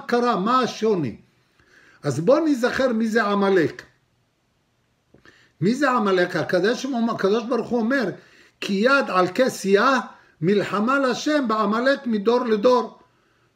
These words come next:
כן? מדור דור. "כי יד על כס יה", מה זה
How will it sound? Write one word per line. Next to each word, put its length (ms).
כן? 360
מדור 380
דור. 440
"כי 100
יד 440
על 160
כס 280
יה", 160
מה 180
זה 140